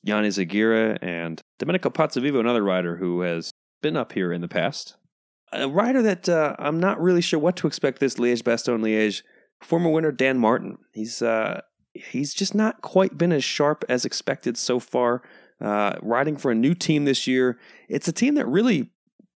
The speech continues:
should be strong in these races. And beyond Dan Martin, they've got Rui Costa, they've got Diego Ulissi, two riders who have perfect skill sets for the Ardennes Classics, even though they don't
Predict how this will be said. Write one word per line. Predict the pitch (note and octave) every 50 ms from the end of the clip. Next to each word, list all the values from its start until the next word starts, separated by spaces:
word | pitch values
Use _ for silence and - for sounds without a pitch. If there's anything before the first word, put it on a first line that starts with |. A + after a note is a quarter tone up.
| _ -
should | - - - - - D#4
be | - A#3+ A#3
strong | A3 - - - C#3 D#3 F3+ A3+ G#3+ D3
in | G#2+
these | G2+ G2+ F#2 -
races. | G2 A2+ G#3+ F#3+ - G#2 G2 - -
And | - - B2 B2 - - _
beyond | C3+ C3 C#3+ - G3 F3+
Dan | D#3+ D#3 D3+ D3+
Martin, | D#3 F#3 - - -
they've | B2+
got | C3+ C3 B2+ - A#2+
Rui | C3+ D3 C#3
Costa, | - - - E3+ F3+ F3 - D#3 A#2+
they've | F#2 A2 A2 G#2+ -
got | - A2 G#2 G2+ F2+ - - - - - _ _
Diego | - A#2+ B2 B2+ B2+ B2 A#2 A2
Ulissi, | A2 C3 F3+ - - - G#2 -
two | - - G3+ G3+
riders | F3 B2+ G2+ G2 G2 G2 - -
who | - G#2
have | G2+ G#2 F#2+ - - _ _ _ _ _
perfect | - - C3 E3+ - - -
skill | - - - C3 -
sets | - - F#2+ E2+
for | - - F#2
the | F2+ F2
Ardennes | E2+ E2 - F2 D#2+ -
Classics, | - F2+ G2 G#2 - - - -
even | - G#2+ G#2+ A2 G#2
though | G2+ G2+ G2 F#2 - - - - - - - _ _
they | - -
don't | C3 D3 D3 -